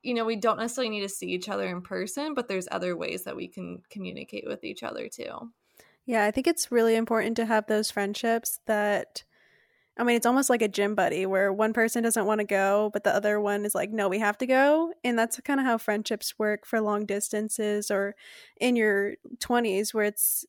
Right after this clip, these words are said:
Speaker 2: you know, one person checks in and maybe the other person has a really busy life. And then the next week, the other person checks in. And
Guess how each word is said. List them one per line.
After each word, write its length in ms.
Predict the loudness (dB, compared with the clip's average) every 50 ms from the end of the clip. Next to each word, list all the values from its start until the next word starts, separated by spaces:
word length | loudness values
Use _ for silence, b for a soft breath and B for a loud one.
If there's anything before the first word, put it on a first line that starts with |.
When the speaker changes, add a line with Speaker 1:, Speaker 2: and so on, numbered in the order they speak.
| _
Speaker 2:
you 100 | _ -2
know, 140 | 0 2 2
one 240 | 4 4 4 4 4
person 520 | 6 6 6 6 4 2 2 2 2 2
checks 360 | 2 2 2 2 2 0 -2 -2
in 560 | 0 0 2 2 2 2 2 0 -2 -4 -6 b b b b b b _
and 260 | -2 0 0 0 0 2
maybe 200 | 2 4 8 8
the 60 | 8
other 140 | 8 8 6
person 240 | 4 2 2 2
has 100 | 2 2
a 60 | 2 4
really 160 | 4 4 4
busy 240 | 2 2 2 2 2
life. 600 | 4 4 4 4 4 2 0 -2 -6 -12 -16 -16 -6 -2
And 100 | 0 0
then 220 | 2 2 2 2
the 80 | 2 4
next 320 | 6 6 6 4 0 0
week, 320 | 2 2 2 2 0 -4 2
the 100 | 6 8
other 120 | 8 8 8
person 300 | 6 2 -2 -2 -4 -4
checks 280 | -4 -6 -8 -6 -6
in. 220 | -6 -6 -6 -6 -10 -12 b b b b b b b b b b _
And 680 | -2 0 0 2 0 0 0 -2 -4 -4 -6 -8 -12